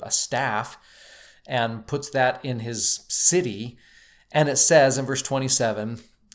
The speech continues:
"And Gideon made an ephod thereof and put it in his city, even in Ophrah. And all Israel went thither a whoring after it, which thing became a snare unto Gideon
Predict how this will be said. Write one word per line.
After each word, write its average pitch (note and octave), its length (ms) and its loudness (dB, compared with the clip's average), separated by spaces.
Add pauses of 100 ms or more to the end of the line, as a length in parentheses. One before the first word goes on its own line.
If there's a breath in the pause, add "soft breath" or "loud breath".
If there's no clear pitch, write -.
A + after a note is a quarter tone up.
(120)
"And A#2+ 200 -8
Gideon D#3+ 360 0
made C#3 200 0
an B2+ 80 -10
ephod C3 360 -4
thereof A#2 580 -2
and - 140 -12
put C#3 140 0
it D3+ 100 -2
in C3 60 -6
his B2 200 0
city, G#2+ 420 -6
even B2+ 140 -6
in A#2+ 100 -8
Ophrah. G#2 460 -10 (800 soft breath)
And C3 120 -2
all C#3+ 320 6
Israel B2+ 340 0
went A#2+ 240 -2
thither A#2 380 -2
a A2+ 140 -10
whoring B2 460 -6
after G#2 320 -8
it, - 140 -16 (160)
which C#3 300 -2
thing C3 340 -2
became A2 420 -8
a A2 60 -4
snare C#3 720 2
unto A#2+ 340 -6
Gideon F#2+ 600 -10